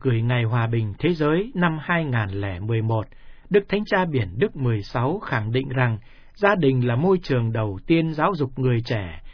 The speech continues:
sống công lý và hòa bình. Vì cha mẹ là các nhà giáo dục đầu tiên dạy cho con cái biết các giá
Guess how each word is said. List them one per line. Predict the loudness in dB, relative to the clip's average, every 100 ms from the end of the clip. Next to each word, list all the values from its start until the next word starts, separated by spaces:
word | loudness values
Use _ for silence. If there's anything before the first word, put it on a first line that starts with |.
| -18
sống | -2 0 0 2
công | 4 4
lý | 4 4
và | 2 0
hòa | 2 0
bình. | 0 -2 -4 -8 -14 -16 -18 -20 -10
Vì | 0 4 4
cha | 2 2
mẹ | 2 2 2
là | 0 0
các | -2 0
nhà | 0 0 0
giáo | 0 0
dục | 0 -2 -2
đầu | -2 -2 -2 0
tiên | 2 2 -2 -10 -16 -6
dạy | 0 0 2
cho | 0
con | 2 2 2
cái | 0 0 0
biết | 0 -2 -2
các | -4
giá | 0 0